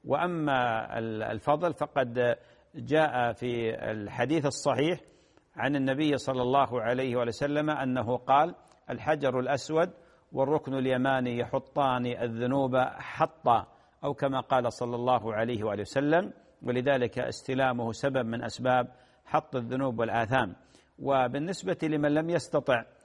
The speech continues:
استلام الح-، الركن اليماني فلا شيء عليه. وبالنسبة للشخص الذي يستطيع استلام الركن اليماني، لكن بأذية الطائفين، هذا لا يجوز له،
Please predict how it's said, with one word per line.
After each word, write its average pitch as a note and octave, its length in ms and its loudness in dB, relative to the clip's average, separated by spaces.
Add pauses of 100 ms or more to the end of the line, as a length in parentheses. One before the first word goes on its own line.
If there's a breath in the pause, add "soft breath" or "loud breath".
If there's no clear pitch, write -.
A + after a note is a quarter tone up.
(220 soft breath)
استلام C3 640 0
الح-، A#2 460 -2
الركن A#2+ 540 -2
اليماني C3+ 420 0
فلا F#3+ 260 4
شيء B2 260 -2
عليه. A2+ 300 2 (480 soft breath)
وبالنسبة C#3 800 -2
للشخص D#3 500 -4
الذي C#3 320 0
يستطيع C#3+ 600 0 (400 soft breath)
استلام D3 460 0
الركن D3 280 0
اليماني، C#3+ 580 2 (320)
لكن C3 340 -2
بأذية D3+ 640 2
الطائفين، C3 840 0 (260)
هذا C3+ 260 2
لا D3 120 4
يجوز C3+ 400 2
له، A#2+ 240 4